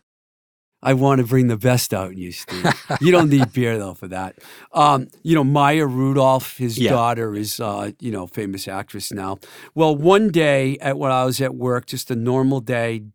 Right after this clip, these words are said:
Speaker 1: Dick calls me in the office and he goes, "This guy's coming in here.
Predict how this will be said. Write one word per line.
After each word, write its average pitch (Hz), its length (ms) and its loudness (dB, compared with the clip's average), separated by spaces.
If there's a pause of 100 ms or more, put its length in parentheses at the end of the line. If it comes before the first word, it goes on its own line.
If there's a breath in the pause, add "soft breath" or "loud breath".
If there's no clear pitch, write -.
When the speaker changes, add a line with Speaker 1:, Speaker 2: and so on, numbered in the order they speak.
(160)
Speaker 1:
Dick 127 340 -4
calls 117 340 -6
me 120 140 -4
in 117 60 -4
the 117 40 -4
office 110 460 -6
and 113 80 -6
he 110 60 -6
goes, 110 380 -6 (760 soft breath)
"This 151 180 0
guy's 175 380 2
coming 170 360 -2
in 143 200 0
here. 135 560 0